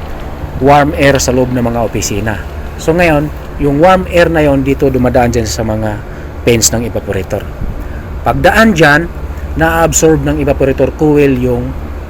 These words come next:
warm ng hangin. Dahil nga malamig itong evaporator coil. So, na-absorb niya yung init. Kaya pagtagos ng hangin dyan sa pens na yan ng evaporator, malamig na yung hangin. So, ngayon, malamig na yung hangin na tumatagos. Yan ay naman yung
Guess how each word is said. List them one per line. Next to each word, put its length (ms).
warm 400
ng 200
hangin. 400
Dahil 400
nga 320
malamig 560
itong 240
evaporator 640
coil. 320
So, 160
na-absorb 640
niya 240
yung 80
init. 320
Kaya 160
pagtagos 560
ng 160
hangin 400
dyan 160
sa 240
pens 240
na 80
yan 240
ng 160
evaporator, 640
malamig 400
na 160
yung 80
hangin. 480
So, 160
ngayon, 320
malamig 320
na 160
yung 80
hangin 240
na 80
tumatagos. 640
Yan 160
ay 80
naman 320
yung 160